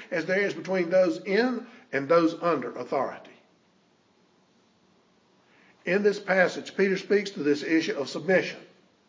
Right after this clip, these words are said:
again, with an eye toward wives, thus toward each one of us as believers.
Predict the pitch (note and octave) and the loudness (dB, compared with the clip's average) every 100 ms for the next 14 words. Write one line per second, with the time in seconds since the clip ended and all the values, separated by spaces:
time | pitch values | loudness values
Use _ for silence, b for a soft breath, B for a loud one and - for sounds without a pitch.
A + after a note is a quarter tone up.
0 | _ _ _ b b b b b C#3 F3 | _ _ _ b b b b b -4 0
1 | G3 C#3 B2 - C#3+ D3+ D3 E3 F#3 F#3 | 2 2 -2 -4 -2 -2 -2 0 2 0
2 | E3+ D#3 D3 C#3 E3+ D#3 D3+ D3 D3 - | 0 2 2 0 0 2 2 2 0 -8
3 | B B B D#3 F3+ - - D#3+ D3 D3+ | B B B 2 2 -2 -2 4 4 2
4 | F3+ G3+ - F#3 E3 C#3+ D3 B2+ A#2+ - | -6 -6 -4 0 0 2 2 2 0 -8
5 | - B2 C3 C3 C#3 - - | -12 -8 -2 0 0 -2 -10